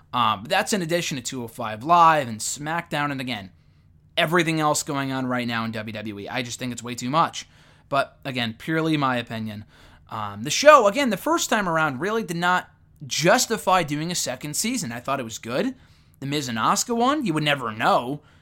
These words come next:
'cause Asuka's done nothing of note since. In fact, mere days after she won the Mixed Match Challenge, her undefeated streak was ended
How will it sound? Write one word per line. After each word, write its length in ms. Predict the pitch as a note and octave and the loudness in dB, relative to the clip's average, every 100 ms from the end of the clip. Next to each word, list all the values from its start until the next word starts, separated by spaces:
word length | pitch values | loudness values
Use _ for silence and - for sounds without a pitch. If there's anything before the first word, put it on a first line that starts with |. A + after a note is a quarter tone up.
| _ | _
'cause 180 | - C3 | -10 0
Asuka's 400 | D3 D#3+ D3 B2 | 2 2 -2 -6
done 320 | C3 A#2 A#2+ | -6 -4 -2
nothing 300 | D3 E3+ D3+ | -2 -2 -4
of 80 | B2 | -6
note 200 | B2 A2+ | -6 -6
since. 520 | - F3 D#3+ D#3 - - - - | -4 -4 -4 -4 -8 -14 -20 -8
In 140 | D#3+ | -6
fact, 500 | D#3 A#3+ B3 G3+ - - - _ | -2 2 2 2 -6 -18 -20 _
mere 380 | - D#3+ A#3+ D#4 | -4 0 2 2
days 440 | E4 D#4 F3+ D3 - | 2 4 2 0 -2
after 300 | E3 F3 F3+ | 0 0 -2
she 140 | - | -4
won 220 | E3+ F#3 | -2 -2
the 40 | E3+ | -2
Mixed 280 | D#3+ E3 E3+ | -4 -4 -4
Match 320 | D#3+ D#3+ - | -2 -2 -6
Challenge, 500 | - E3+ F#3 G3+ - | -2 0 0 -2 -8
her 220 | - F3+ | -6 -2
undefeated 520 | G3 A3+ - F#3+ G3+ G3+ | 0 0 -4 -10 -8 -6
streak 360 | - B3 C4 | -4 -6 -4
was 140 | G3 - - | -6 -6 -2
ended 380 | G#3 D3 G2 | -2 -2 -8